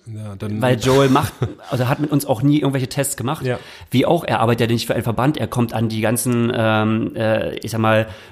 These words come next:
Speaker 2: äh, Ressourcen kommt er nicht ran. Sie
Speaker 1: Ja.
Speaker 2: arbeiten eigentlich mit relativ einfachen Mitteln, sag ich mal. Und, ähm, ja.
Speaker 1: Der Erfolg gibt ihm ja recht. Also es ist ja nicht so, dass er da nur mal so ein One-Hit-Wonder geschaffen hat, sondern, äh,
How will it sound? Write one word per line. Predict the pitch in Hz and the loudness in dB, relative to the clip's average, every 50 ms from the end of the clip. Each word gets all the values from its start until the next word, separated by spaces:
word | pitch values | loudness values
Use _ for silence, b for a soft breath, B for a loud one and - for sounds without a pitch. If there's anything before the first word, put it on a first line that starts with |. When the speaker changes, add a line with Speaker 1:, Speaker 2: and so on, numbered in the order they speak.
| B | B
Speaker 2:
äh, | - 117 117 | -4 0 0
Ressourcen | 117 110 107 113 - - 127 139 135 135 120 | 0 2 0 0 0 2 2 2 2 0 0
kommt | - 127 123 - | 2 0 0 0
er | 135 117 | 0 -2
nicht | 113 - 110 | -2 -2 -2
ran. | 107 120 170 190 165 - - | -2 -2 -2 -2 -4 -6 -8
Sie | - 107 117 | -4 -4 -2
Speaker 1:
Ja. | 110 107 | -2 0
Speaker 2:
arbeiten | 117 120 123 127 - | 0 0 0 0 0
eigentlich | 117 120 123 117 117 120 | 2 2 0 0 0 0
mit | 135 123 117 131 | -2 0 0 0
relativ | 113 101 139 160 131 123 139 - - - _ _ _ _ _ _ _ _ - | 0 2 2 2 2 0 -2 -4 -6 -14 _ _ _ _ _ _ _ _ -2
einfachen | - 147 165 160 165 151 - 123 120 | 0 2 2 2 0 0 0 2 2
Mitteln, | 160 170 208 208 | 2 2 0 -2
sag | 190 185 185 | -2 -4 -4
ich | 208 - | -4 -4
mal. | 208 208 220 220 B B B B B B B B B B _ | -4 -6 -6 -6 B B B B B B B B B B _
Und, | - 123 127 127 127 127 127 127 - - | -2 0 2 4 4 2 2 0 -4 -4
ähm, | 127 123 123 120 123 123 123 127 131 - _ _ _ _ | -2 0 0 0 0 0 -2 -2 -6 -10 _ _ _ _
ja. | 117 113 170 226 185 120 - - - - - | -2 0 0 0 -2 -4 -6 -10 -18 -8 -2
Speaker 1:
Der | 135 147 - | 0 0 2
Erfolg | - - 127 135 | 2 2 2 2
gibt | - 151 135 151 | 2 0 0 0
ihm | 139 | 0
ja | 143 139 | 0 -2
recht. | 165 147 - - - - - | -2 -4 -6 -10 -14 -10 -4
Also | - 120 117 127 127 123 | -4 0 2 2 2 2
es | 120 - | 2 2
ist | 143 127 - | 0 0 0
ja | 131 | 0
nicht | 123 127 113 - - | 0 0 -2 -2 -2
so, | 127 | 0
dass | 113 117 107 - | 0 0 0 0
er | 117 110 | 0 0
da | 107 98 104 110 | 0 -2 -2 -2
nur | 113 117 117 113 | -2 -2 0 0
mal | 117 117 | 0 0
so | 104 110 | 0 0
ein | 107 107 | 2 2
One-Hit-Wonder | 120 139 139 135 - 107 104 104 104 101 | 4 4 4 2 2 2 2 2 2 0
geschaffen | 98 95 - - 101 - 117 104 | 0 0 0 0 0 0 0 -2
hat, | 110 123 - - | -2 -2 -4 -8
sondern, | - 104 110 107 104 107 104 104 98 101 | -6 -2 -2 0 0 0 0 -2 -2 -4
äh, | 92 76 76 69 - - - | -4 -4 -6 -6 -8 -10 -12